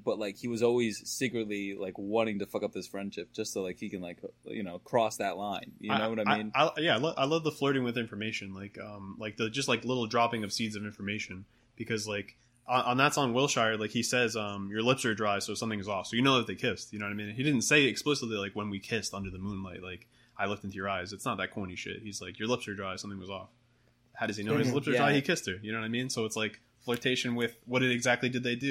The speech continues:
Speaker 2: You don't really know. You know, did they have
Speaker 3: Right.
Speaker 2: sex?
Speaker 1: Mm-hmm.
Speaker 2: Like, or did he just wanna have
Speaker 1: No,
Speaker 2: sex?
Speaker 1: yeah,
Speaker 2: Like,
Speaker 1: I,
Speaker 2: you never
Speaker 1: yeah,
Speaker 2: know,
Speaker 1: I really
Speaker 2: right?
Speaker 1: like how, like, specific it is too. I really
Speaker 2: Yeah.
Speaker 1: like how, like, uh, Wilshire is just super specific and just creates these, like, beautiful scenes of just, like,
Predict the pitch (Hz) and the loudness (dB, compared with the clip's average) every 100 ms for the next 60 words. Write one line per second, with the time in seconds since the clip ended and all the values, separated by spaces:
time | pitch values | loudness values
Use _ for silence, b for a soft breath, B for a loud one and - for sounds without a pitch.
0 | 113 101 98 104 107 123 104 101 b b | 0 -2 -6 -6 -2 -2 -2 -6 b b
1 | b b b - _ _ _ _ 113 107 | b b b -20 _ _ _ _ -4 -4
2 | 110 - 101 101 - 139 104 151 151 - | -4 -8 -2 2 4 4 2 0 -6 -14
3 | _ 98 95 - _ 110 101 104 101 104 | _ -12 -12 -14 _ -10 -8 -6 -4 -4
4 | 101 107 98 147 147 143 117 92 101 123 | -4 -4 0 2 6 6 4 0 -2 -2
5 | - b b _ 117 127 131 131 135 107 | -4 b b _ 0 4 6 8 6 6
6 | 143 190 180 185 139 113 104 - 113 127 | 0 2 0 2 0 0 -4 -8 -6 -4
7 | 135 147 95 90 85 - 110 104 78 - | -4 -4 -4 -4 -4 -2 2 2 0 -8
8 | - 120 143 151 139 135 110 104 107 98 | -2 6 8 8 6 6 6 4 2 4
9 | 101 101 120 117 107 101 - - - 139 | 2 -2 2 4 4 0 -8 -8 -2 -2
10 | 135 123 - - - 104 117 104 95 - | 0 -4 -4 -12 -6 -4 -2 0 -2 -2
11 | 90 98 98 101 - 120 117 107 92 92 | -8 -6 -8 -8 -4 -2 -2 -4 -4 -6
12 | - 117 113 104 - 107 104 95 85 95 | -4 -4 -2 -4 -6 -4 -4 -6 -10 -10
13 | - 90 90 | -4 -2 -2